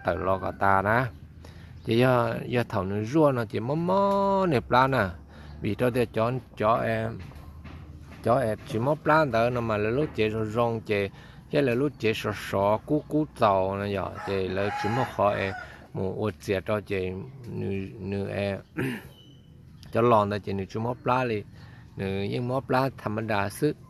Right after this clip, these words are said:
ít tôi bọn này nó mà nhưng chỉ hay để chỉ mó plan à, nhưng mó thế, ta chỉ mó thầm đa sức này giờ, chế, chế này nó nửa, nửa, ờ,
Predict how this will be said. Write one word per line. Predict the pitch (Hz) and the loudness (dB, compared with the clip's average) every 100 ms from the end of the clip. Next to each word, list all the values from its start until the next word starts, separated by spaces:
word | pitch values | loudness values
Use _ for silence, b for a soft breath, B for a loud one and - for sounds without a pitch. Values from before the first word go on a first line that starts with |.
| - B B - | -20 B B -10
ít | 127 | -2
tôi | 131 120 | -2 0
bọn | 139 123 | 0 0
này | 95 | -2
nó | 104 | -2
mà | 107 104 | -2 -2
nhưng | 123 131 | -2 -4
chỉ | - 104 | -2 -2
hay | 110 - | 0 -2
để | 98 | -4
chỉ | - | -6
mó | 104 123 123 | -6 -6 -2
plan | 131 131 | 2 2
à, | 110 113 | 0 -2
nhưng | 120 117 | -4 -2
mó | 123 139 135 | 0 0 -2
thế, | 143 143 - - | -2 -4 -6 -12
ta | 127 | -8
chỉ | 107 | -6
mó | 104 123 | -2 -2
thầm | 131 101 110 | -2 -4 -4
đa | 98 95 | -2 -2
sức | 95 120 | -4 -4
này | 107 95 | -2 -2
giờ, | 82 80 B B B B B B - | -4 -8 B B B B B B -6
chế, | 98 98 90 - - - - - - - - - - - - - - B B B - - | -2 0 -2 -8 -20 -20 -20 -20 -20 -20 -20 -20 -20 -20 -20 -20 -20 B B B -10 -4
chế | 107 | -2
này | 98 92 | -2 0
nó | 104 110 | 0 0
nửa, | 107 101 98 98 101 B 92 B - B B B B - | 0 0 -2 -6 -10 B -14 B -20 B B B B -4
nửa, | 104 101 | -2 -2
ờ, | 101 101 104 101 98 | 0 2 2 0 -2